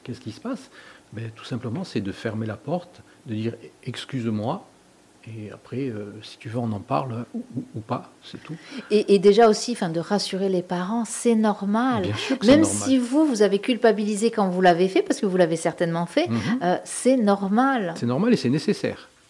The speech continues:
Speaker 2: Alors, c'est nécessaire.
Speaker 1: Et oui, c'est nécessaire, parce que ça permet de découvrir son corps, ça permet de découvrir son plaisir, ça permet de découvrir le plaisir,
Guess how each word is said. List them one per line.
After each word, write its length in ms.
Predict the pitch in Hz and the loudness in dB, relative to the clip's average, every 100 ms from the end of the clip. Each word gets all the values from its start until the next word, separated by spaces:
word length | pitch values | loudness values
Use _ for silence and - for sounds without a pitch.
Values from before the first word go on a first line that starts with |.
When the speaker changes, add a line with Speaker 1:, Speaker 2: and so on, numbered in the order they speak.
| - _ _ | -20 _ _
Speaker 2:
Alors, 240 | 208 180 - | 2 2 0
c'est 200 | - 277 | 0 0
nécessaire. 600 | 330 269 196 185 127 - - | 2 -2 -4 -4 -6 -6 -8
Speaker 1:
Et 80 | 127 | -4
oui, 140 | 202 | -2
c'est 160 | - 120 | -2 -2
nécessaire, 480 | 107 - - 277 - | -4 -6 -8 -8 -8
parce 140 | - - | -10 -8
que 60 | |
ça 100 | - | -6
permet 300 | - 120 135 | -4 -2 0
de 80 | 110 | -2
découvrir 480 | 101 110 107 98 104 | -4 -6 -6 -12 -10
son 160 | 120 | -8
corps, 340 | 117 220 254 - | -6 -6 -6 -8
ça 140 | 117 | -12
permet 280 | - 120 123 | -6 -4 -2
de 120 | 107 | -4
découvrir 400 | 101 - 101 101 | -8 -10 -12 -12
son 160 | - 107 | -8 -8
plaisir, 440 | - 127 180 233 | -4 -2 0 -2
ça 140 | - - | -4 -6
permet 300 | 113 117 113 | -4 -2 -4
de 100 | 101 | -6
découvrir 520 | 101 - 107 117 - | -10 -10 -8 -8 -8
le 380 | 117 113 123 247 | -4 2 4 4
plaisir, 500 | 262 123 113 151 262 | 2 -6 -4 -4 -8